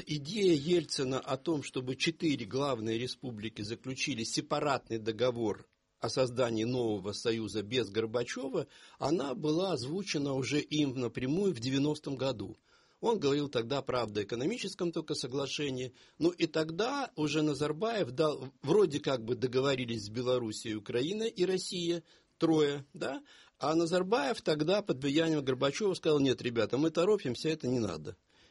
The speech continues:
И он тогда сорвал это соглашение. Но вот идея того, что союз четырех может быть, Ельцин ее хотел тихо про-, пропустить в Беловежье, не ставя четко перед лидерами, которых он пригласил туда.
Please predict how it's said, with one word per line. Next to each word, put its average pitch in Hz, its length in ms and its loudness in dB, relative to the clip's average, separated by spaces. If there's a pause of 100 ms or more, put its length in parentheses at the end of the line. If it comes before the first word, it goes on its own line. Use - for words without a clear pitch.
И 165 320 6
он 233 220 0
тогда 160 540 0
сорвал 156 640 2
это 143 300 0
соглашение. 110 840 -2 (260)
Но 151 120 6
вот 196 200 4
идея 175 420 4
того, 151 320 2
что 127 200 -6
союз 156 400 4
четырех 135 580 0
может 123 400 2
быть, 269 400 0 (340)
Ельцин 208 460 2
ее 180 160 6
хотел 175 420 2
тихо 262 460 0
про-, 143 280 0
пропустить 139 800 -4
в - 20 -4
Беловежье, 151 640 2
не 143 160 6
ставя 165 520 2
четко - 480 -2
перед 120 320 -6
лидерами, 135 580 0 (260)
которых 139 440 2
он 135 160 -2
пригласил 127 640 -2
туда. 107 400 -4